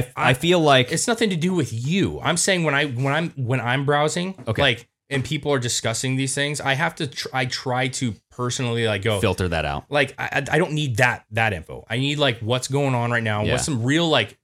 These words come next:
Speaker 2: yeah, that's real,
Speaker 1: Well,
Speaker 2: tangible.
Speaker 1: so, so when you look at the cop that he's being compared to,
Speaker 2: For sh-, yeah.
Speaker 1: I feel like that has to be addressed because I don't think that that, y-, you can't just come out and say,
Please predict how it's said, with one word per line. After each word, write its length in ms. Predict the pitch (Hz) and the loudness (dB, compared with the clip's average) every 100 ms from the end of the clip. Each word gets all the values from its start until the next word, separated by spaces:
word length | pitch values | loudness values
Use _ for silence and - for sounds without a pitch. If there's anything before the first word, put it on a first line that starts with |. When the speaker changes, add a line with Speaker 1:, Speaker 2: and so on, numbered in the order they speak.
| 98 | -8
Speaker 2:
yeah, 280 | 104 220 185 | -2 0 0
that's 460 | 92 107 165 - 110 | -2 -2 -2 -4 -10
real, 680 | 98 113 147 113 95 92 90 | -6 -4 -2 -2 -2 -4 -2
Speaker 1:
Well, 300 | 113 120 120 | 6 6 6
Speaker 2:
tangible. 300 | 160 123 135 - | 4 2 0 -4
Speaker 1:
so, 60 | - | -2
so 200 | - 127 | 2 4
when 160 | 123 | 4
you 140 | 120 113 | 4 4
look 240 | 123 143 | 2 0
at 100 | 170 | -2
the 80 | 113 | -4
cop 300 | - 104 110 | -2 0 0
that 100 | 90 | -2
he's 200 | 104 90 | -2 -4
being 260 | 101 95 | -4 -2
compared 400 | 85 82 85 87 | -2 -4 -2 -2
to, 280 | 92 101 123 - _ _ | 0 0 -2 -8 _ _
Speaker 2:
For 80 | 104 | -10
sh-, 160 | - - | -10 -8
yeah. 260 | 104 101 135 _ _ 92 | -4 -4 -6 _ _ -4
Speaker 1:
I 140 | 95 | -4
feel 280 | - 123 127 | -2 0 2
like 200 | 113 101 | 2 0
that 480 | 90 95 101 104 - | 0 2 2 2 -2
has 280 | 98 90 - | -2 -2 -2
to 100 | 92 | -4
be 640 | 87 87 85 82 80 - _ _ _ _ _ - | -2 -2 -2 -2 -4 -8 _ _ _ _ _ -14
addressed 560 | 87 87 76 57 - - - _ _ - | -8 -6 -6 -6 -10 -10 -18 _ _ -8
because 260 | 107 120 104 | 0 2 4
I 140 | 120 | 2
don't 260 | 151 95 87 | 2 -2 -4
think 280 | 139 147 | -2 0
that 180 | 139 104 | 0 2
that, 340 | 107 107 104 90 | 2 2 0 -6
y-, 140 | 107 | -8
you 180 | 98 123 | -2 -2
can't 280 | - 165 135 | 2 0 2
just 300 | 135 - - | 2 2 0
come 180 | 131 123 | 2 2
out 120 | 110 | 2
and 120 | 113 | 0
say, 480 | - 107 104 95 | 2 4 2 0